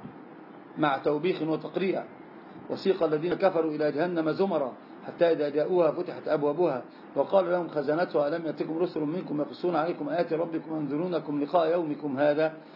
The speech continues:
قالوا بلى ولكن حقت كلمة العذاب على الكافرين قيل ادخلوا أبواب جهنم خالدين فيها.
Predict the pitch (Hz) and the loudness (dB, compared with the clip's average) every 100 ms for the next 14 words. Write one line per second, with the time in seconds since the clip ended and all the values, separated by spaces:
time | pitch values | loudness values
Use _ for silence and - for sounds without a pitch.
0 | - - 170 185 180 202 143 - - - | -18 2 6 6 6 4 4 -2 -16 -14
1 | - 151 165 147 165 156 156 170 160 147 | 2 4 4 0 -4 -2 0 2 2 2
2 | 151 139 135 151 139 135 143 147 131 127 | 0 0 2 0 0 -2 -2 -2 -2 -2
3 | 113 - - - 180 190 185 208 190 170 | -6 -10 -18 2 4 4 4 4 4 4
4 | 185 170 147 170 175 151 143 135 139 123 | 2 2 2 2 2 0 -2 0 0 0
5 | 131 127 117 104 | -4 -4 -6 -12